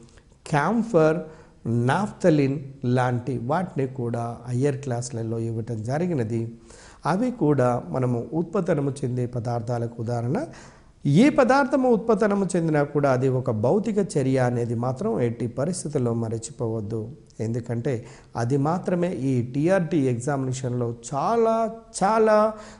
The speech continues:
ముఖ్యమైనటువంటిదిగా భావించాలి. తర్వాత ఫ్రెండ్స్, ఒక్కసారి గమనిద్దాం మనము. అయోడిన్ పదార్థమును వేడి చేసినప్పుడు ఘనస్థితి నుండి నేరుగా వాయుస్థితిలోనికి మారుతుంది.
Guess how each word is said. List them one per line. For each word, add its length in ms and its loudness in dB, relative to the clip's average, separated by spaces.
ముఖ్యమైనటువంటిదిగా 1200 2
భావించాలి. 800 -4
తర్వాత 280 4
ఫ్రెండ్స్, 560 2
ఒక్కసారి 560 0
గమనిద్దాం 580 -2
మనము. 320 0
అయోడిన్ 540 6
పదార్థమును 540 4
వేడి 380 4
చేసినప్పుడు 540 0
ఘనస్థితి 560 4
నుండి 320 6
నేరుగా 640 4
వాయుస్థితిలోనికి 1040 2
మారుతుంది. 680 -2